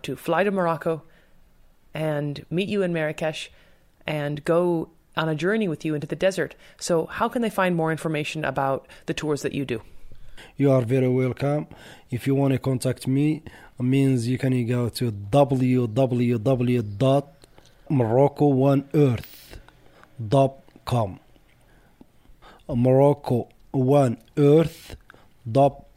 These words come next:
Speaker 2: com. Then you can have more information, or you can contact my phone. We are open anytime you come, anytime you can contact us. We are very accessible. Thank you.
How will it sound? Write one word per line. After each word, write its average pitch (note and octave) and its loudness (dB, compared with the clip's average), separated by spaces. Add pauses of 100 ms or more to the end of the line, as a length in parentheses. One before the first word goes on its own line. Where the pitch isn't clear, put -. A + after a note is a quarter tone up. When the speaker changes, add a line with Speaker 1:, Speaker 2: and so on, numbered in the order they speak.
Speaker 2:
com. A2 0 (520)
Then C3+ 4
you C#3+ 4
can C#3 2
have B2+ 2
more C3 4
information, B2+ 0
or C3 0
you B2+ 0
can B2 -2
contact B2 -4
my A#2 -2
phone. C3+ 2 (500)
We C3 2
are C3+ 2
open C#3 0 (180)
anytime D3 6
you C3 2
come, C3+ 0 (100)
anytime C#3 2
you B2+ 0
can B2+ 2
contact B2 -2
us. C3 0
We B2 0
are A#2 0
very A2+ 0
accessible. G2 -6 (400)
Thank A#2 -4
you. A2+ -4